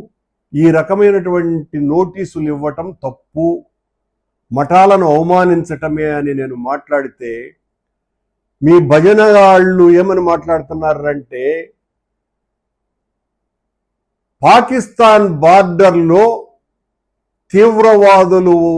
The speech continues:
వస్తున్నారు కనుక భద్రతా చర్యలలో భాగంగా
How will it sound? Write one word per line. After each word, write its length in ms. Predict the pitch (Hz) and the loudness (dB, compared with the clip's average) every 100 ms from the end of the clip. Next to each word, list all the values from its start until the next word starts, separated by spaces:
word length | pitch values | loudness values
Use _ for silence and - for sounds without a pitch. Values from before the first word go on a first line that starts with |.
| 170 - _ _ _ _ | -6 -12 _ _ _ _
వస్తున్నారు 800 | 131 139 _ 190 190 180 170 151 | -10 -10 _ -2 0 0 0 -2
కనుక 400 | 151 147 147 143 151 185 143 | -4 -4 -4 -2 -2 -4 -6
భద్రతా 640 | 104 131 131 190 185 175 170 156 | -10 -10 -6 -4 -4 -4 -6 -8
చర్యలలో 760 | 160 147 151 147 147 143 135 117 95 | -14 -12 -10 -8 -8 -8 -10 -12 -14
భాగంగా 680 | 104 123 147 151 147 139 160 | -8 -6 -6 -8 -10 -8 -10